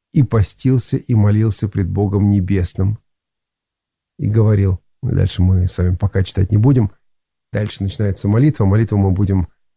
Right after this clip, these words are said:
э, читать и изучать отдельно. Его реакция, кстати говоря, во многом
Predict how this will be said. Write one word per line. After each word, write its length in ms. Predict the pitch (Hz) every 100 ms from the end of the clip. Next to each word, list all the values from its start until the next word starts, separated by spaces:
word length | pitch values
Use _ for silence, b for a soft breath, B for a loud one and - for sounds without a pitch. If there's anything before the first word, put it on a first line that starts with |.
| _
э, 220 | - 92 107
читать 440 | - 127 120 -
и 40 |
изучать 600 | 98 98 - 104 - - _
отдельно. 680 | - 104 98 117 117 92 87 _ _ _ _ _ _ _ _ _ -
Его 200 | 127 143
реакция, 400 | 185 - - 131
кстати 320 | - 143 135
говоря, 320 | 127 147 147
во 80 | 123
многом 420 | 131 123 117